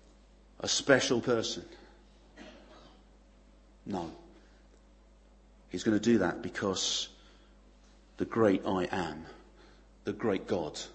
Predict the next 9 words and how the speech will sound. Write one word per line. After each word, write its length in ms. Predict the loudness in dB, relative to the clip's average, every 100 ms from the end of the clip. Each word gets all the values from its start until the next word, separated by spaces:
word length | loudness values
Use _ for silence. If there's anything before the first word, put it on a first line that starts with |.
| -20 -20 -20 -20 -20 -20 -20 -14
is 80 |
gonna 160 | -8 -6
be 120 | -6
with 160 | -6 -8
him. 140 | -10 -14 -20 -20 -20 -20 -20 -20 -20 -20 -20 -20 -20 -20 -20 -20 -20 -20 -20 -16
If 240 | -12 -10 4
God 540 | 8 10 8 6 2
can 160 | 0 2
use 560 | 6 8 8 6 4